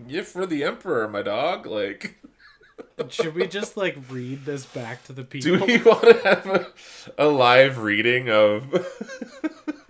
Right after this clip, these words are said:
Speaker 2: Uh, where does it start?
Speaker 1: Okay, I think it started with, um, yeah, it was Saturday, and I asked you, I think I, I, I got the ball rolling with this.
Speaker 2: Yeah.
Speaker 1: I said, "Is it bad that Gaslands is so appealing to me,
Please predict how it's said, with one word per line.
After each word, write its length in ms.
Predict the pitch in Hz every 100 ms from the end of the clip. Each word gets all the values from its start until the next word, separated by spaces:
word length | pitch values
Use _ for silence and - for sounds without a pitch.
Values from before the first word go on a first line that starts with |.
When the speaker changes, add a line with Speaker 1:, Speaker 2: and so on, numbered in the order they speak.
| 302 - 302 _ 294 _ - _ -
Speaker 2:
Uh, 340 | 123 120 120 123 127 123
where 100 | 135
does 160 | 170 160
it 80 | 127
start? 640 | - - 123 120 123 - 135 - -
Speaker 1:
Okay, 360 | 143 165 127
I 40 | 117
think 280 | - 147 185
it 160 | 196
started 520 | - - 120 117 117
with, 280 | 110 107 -
um, 680 | 104 98 98 95 92 95 - -
yeah, 140 | 110
it 40 | 101
was 180 | 117
Saturday, 680 | 120 101 98 104 95 92 98 - _ _ _ -
and 100 | 113
I 60 |
asked 460 | 117 127 135 135 -
you, 640 | 113 113 107 98 92 95 - _ _ _ _ _ _ -
I 100 | 117
think 200 | 123 117
I, 300 | 117 117 113
I, 120 | 110 -
I 100 | 110
got 220 | 107 101
the 60 | 104
ball 320 | 104 98 98
rolling 440 | 98 98 95 92
with 200 | 92 -
this. 260 | 95 90 -
Speaker 2:
Yeah. 80 | 101
Speaker 1:
I 40 |
said, 260 | - 104 107
"Is 160 | 113
it 160 | 175 -
bad 260 | 117 131
that 180 | 120 107
Gaslands 600 | 107 95 110 - 127 123
is 120 | 98
so 260 | - - 110
appealing 400 | 135 147 147 131
to 60 | 107
me, 340 | 95 92 92